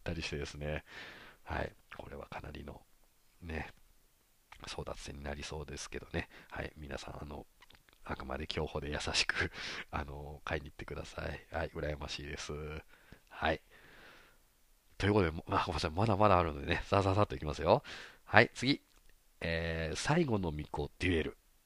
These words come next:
はい。最後の巫女デュエル。ラフスケッチさんの作品です。はい。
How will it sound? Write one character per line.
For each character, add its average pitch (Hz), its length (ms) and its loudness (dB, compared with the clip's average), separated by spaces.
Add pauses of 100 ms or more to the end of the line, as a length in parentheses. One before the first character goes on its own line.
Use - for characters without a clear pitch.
(520)
は - 160 -4
い。 - 80 -6 (100)
最 92 300 2
後 82 120 -2
の 76 100 -2
巫 78 140 -6
女 - 120 -4
デ 73 100 -2
ュ 76 80 0
エ 67 60 -2
ル。 - 140 -10 (340)
ラ - 80 0
フ - 160 -2
ス - 160 -4
ケ 82 80 0
ッ 78 160 -2
チ 78 100 -6
さ 80 180 -2
ん 78 140 -6
の 131 200 4
作 - 260 -8
品 67 260 -12
で 71 140 -6
す。 - 260 -8 (520)
は 73 180 0
い。 69 80 -6